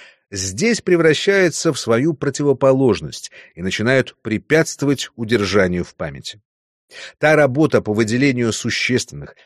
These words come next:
опорных пунктов узнавания, которые проделывает каждый из нас при запоминании лиц, процесс, который еще очень плохо изучен психологией,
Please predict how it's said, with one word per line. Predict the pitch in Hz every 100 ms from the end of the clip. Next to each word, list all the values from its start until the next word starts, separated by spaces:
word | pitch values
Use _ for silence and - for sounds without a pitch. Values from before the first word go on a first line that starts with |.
| _
опорных | 117 - 156 160 123 113 -
пунктов | - 151 - 110 -
узнавания, | 120 95 104 95 139 139 98 85 - _
которые | 104 110 104
проделывает | 87 107 107 120 107 101 92
каждый | - 160 110 92
из | 92
нас | 90 127 104
при | - 95
запоминании | 87 82 98 110 113 95 90
лиц, | 104 160 - - _ _ _
процесс, | 226 208 175 -
который | 113 120 113
еще | 113 110 131
очень | 131 160 - 131
плохо | 139 160 - 101
изучен | 101 117 - 87
психологией, | - 98 - 113 92 71 58